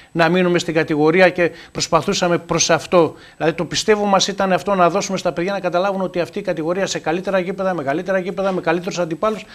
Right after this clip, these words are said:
θα είναι καλύτερα τα πράγματα. Δεν μας τρέλαινε όμως το σκηνικό αν κάτι δεν πήγαινε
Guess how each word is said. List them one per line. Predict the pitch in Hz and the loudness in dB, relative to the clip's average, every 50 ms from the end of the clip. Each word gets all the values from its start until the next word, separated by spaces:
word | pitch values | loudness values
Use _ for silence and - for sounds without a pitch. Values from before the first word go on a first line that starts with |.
| - - - - _ | -20 -20 -20 -20 _
θα | - - 202 | 2 4 4
είναι | 220 208 | 4 4
καλύτερα | 202 208 190 196 208 202 202 190 180 | 6 6 6 6 6 4 2 2 4
τα | 185 175 | 2 2
πράγματα. | - 175 165 147 135 117 - 90 - - - - - - _ | 4 4 2 2 0 -4 -6 -10 -14 -20 -20 -20 -20 -16 _
Δεν | 151 190 262 302 | 4 6 6 8
μας | 302 285 240 - | 8 6 4 4
τρέλαινε | - 233 220 208 190 185 175 170 | 4 6 6 8 8 6 6 6
όμως | 170 170 160 156 - | 4 4 2 0 -2
το | 165 | -4
σκηνικό | - - - 151 151 147 - 165 | -6 -4 -4 -6 -6 -4 -2 -2
αν | 165 156 135 | -2 -2 4
κάτι | - 170 160 - - 143 | 6 6 6 6 4 0
δεν | 135 143 135 | 0 0 0
πήγαινε | 123 131 120 120 123 120 120 120 117 117 110 107 | 0 -2 -2 -2 -2 -2 -2 -4 -4 -6 -8 -12